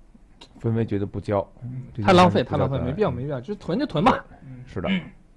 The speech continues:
Speaker 1: 诸葛瑾这张闪交了之后，如果不明哲，那甘宁就死了。如果明哲呢，他真的在想啊。
Speaker 2: 他手里是有红桃的。
Speaker 1: 嗯。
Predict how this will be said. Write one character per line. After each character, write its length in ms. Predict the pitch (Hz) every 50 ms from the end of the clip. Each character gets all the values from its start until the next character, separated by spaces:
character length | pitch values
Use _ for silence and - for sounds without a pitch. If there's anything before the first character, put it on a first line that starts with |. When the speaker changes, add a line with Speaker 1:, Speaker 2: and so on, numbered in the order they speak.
| - - - - - - - - - - - - - - - - - - - - - - - - - - - - - - - -
Speaker 1:
诸 100 | - 156
葛 100 | 160 160
瑾 180 | 127 117 104
这 140 | 110 127 123
张 380 | 117 131 135 143 143 143 139 135
闪 560 | 135 - - 127 85 73 92 107 117 131 131 - - -
交 180 | - 143 139 139
了 100 | 131 117
之 120 | 104 131
后， 200 | 131 143 135 120
如 200 | 113 117 165 220
果 140 | 185 156 151 139 117 98 110 131 127 123 117 120 -
不 180 | - 277 233 180
明 200 | 143 139 143 160
哲， 360 | 139 131 110 110 123 147 - - - - - - - - - - -
那 320 | - 131 135 123 110 104
甘 240 | 104 - 120 120 117
宁 200 | 113 104 98 101
就 120 | 101 101
死 180 | 92 - - -
了。 200 | - - 67 69 - - - - - - - - - - - - - - - - - - - -
如 140 | - 143
果 100 | 147 139
明 300 | 113 113 117 120 143 170
哲 220 | 156 139 117 101 98
呢， 300 | 107 113 107 101 95 - - - -
他 80 | - 160
真 120 | - 220
的 80 | 220 202
在 60 | 160
想 200 | 127 - - 98
啊。 220 | - 71 69 60 - - - - _ _ _ - - - - - - - - _ - - - - - - - - - - -
Speaker 2:
他 100 | - 214
手 140 | - 185 190
里 180 | 214 175 135
是 180 | 123 - - 220
有 160 | 190 139 113
红 220 | 104 - 131 147 196
桃 260 | - - 123 107 113
的。 180 | 131 143 - - - -
Speaker 1:
嗯。 240 | - 104 92 82 -